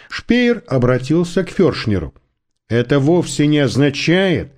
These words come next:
что вы должны пренебречь теми, кто занят на строительстве штолен. Вы и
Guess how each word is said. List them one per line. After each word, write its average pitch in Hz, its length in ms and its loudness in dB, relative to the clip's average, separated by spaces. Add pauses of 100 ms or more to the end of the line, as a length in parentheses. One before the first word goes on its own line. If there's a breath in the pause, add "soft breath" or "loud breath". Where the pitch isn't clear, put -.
(320 loud breath)
что - 260 0
вы 151 180 4
должны 156 380 2
пренебречь 156 800 0 (140)
теми, 190 400 0
кто 156 520 0
занят 143 720 -2
на 120 120 2
строительстве 151 800 -2
штолен. 135 520 0 (500 soft breath)
Вы 156 280 2
и 156 200 -2